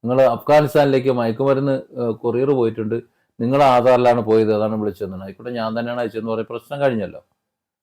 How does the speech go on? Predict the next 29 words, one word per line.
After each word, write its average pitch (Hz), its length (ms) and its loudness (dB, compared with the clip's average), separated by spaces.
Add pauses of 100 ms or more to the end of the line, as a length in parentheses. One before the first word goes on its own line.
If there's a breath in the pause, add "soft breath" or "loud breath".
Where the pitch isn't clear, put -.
(180)
വേറെ 131 240 4
ആരും 151 240 6
അല്ല 139 120 4
അയച്ചത്. 117 240 4
ഓല് 110 320 2
പറഞ്ഞത് 175 400 6
വേറെ 165 340 8
ആരും 160 240 6
അയച്ചു 131 240 4
എന്നാണ്. 107 280 -8
ഞാൻ 98 120 -14
പറഞ്ഞു, 120 140 -12
"വേറെ 123 240 0
ആരും 135 140 0
അയച്ചതല്ല, 123 500 -2 (360)
ഞാനാണ് 135 420 4
അയച്ചത്, 123 300 0
കൊടുത്തയച്ചത് 120 600 0
ഞാൻ 113 240 -2
തന്നെയാണെന്ന്" 110 420 -4
പറഞ്ഞതോടുകൂടി 95 560 -8 (140)
ഓല് 98 200 -14
കട്ടാക്കി 92 360 -8
പോയി. - 200 -20 (960)
ഇങ്ങനെയുള്ള 143 360 4
സ്കാമിലും 156 500 4
ചെന്ന് 165 200 2
വീഴരുത് 127 420 4
കേട്ടോ. 92 300 -2